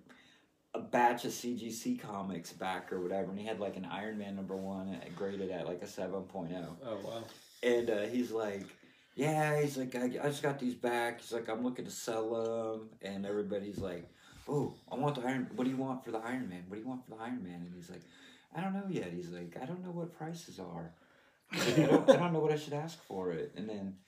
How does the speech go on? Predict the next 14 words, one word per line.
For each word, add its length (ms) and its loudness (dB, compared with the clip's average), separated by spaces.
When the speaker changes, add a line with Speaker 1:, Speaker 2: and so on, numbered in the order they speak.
Speaker 1:
people 300 -2
are, 120 4
like, 420 0
telling 320 0
him, 360 -4
"You 160 0
go 240 0
to 60 2
eBay 800 0
or 40 2
you 180 -4
go 180 4
to 80 4
this 540 0